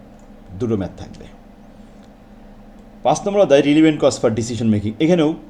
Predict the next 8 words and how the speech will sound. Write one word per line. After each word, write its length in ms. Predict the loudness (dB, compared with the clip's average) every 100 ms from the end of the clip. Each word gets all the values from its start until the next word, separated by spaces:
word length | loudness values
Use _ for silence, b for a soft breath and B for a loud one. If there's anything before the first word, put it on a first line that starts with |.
| -20 -20 -20 -12 -4
ম্যাথ 140 | -4 -4
থাকবে। 300 | -14 -16 -20 -20 -20 -20 -20 -20 -20 -20 -20 -20 -20 -20 -20 -2
তাহলে, 400 | 2 2 2 -2 -6 -16 -20 -20 -20 -20 -20 -20 -20 -20 -20 -4
আহ, 360 | 0 2 2
এবার 180 | 2 2
আসুন 200 | 0 2
বাজেটারি 400 | 2 2 0 -2
কন্ট্রোল, 400 | -2 -2 -4 -6